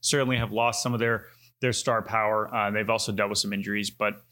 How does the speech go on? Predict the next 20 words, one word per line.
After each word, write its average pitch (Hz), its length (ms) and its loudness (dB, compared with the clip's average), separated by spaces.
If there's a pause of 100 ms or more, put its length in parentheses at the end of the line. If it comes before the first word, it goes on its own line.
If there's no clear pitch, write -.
(360)
I 143 60 2
mean, 160 140 2
I, 156 200 2
I 156 100 0
guess 151 320 0
clearly 147 280 2
they 127 300 0 (480)
<laughs> - 480 -20
would 160 200 0
they 165 60 2
have 165 120 2
a 160 40 -4
better 165 180 4
record 170 380 2
in 196 100 0
a 180 140 2
different 180 300 0
conference? 214 320 -2
Yeah, 113 140 4
probably. 113 460 0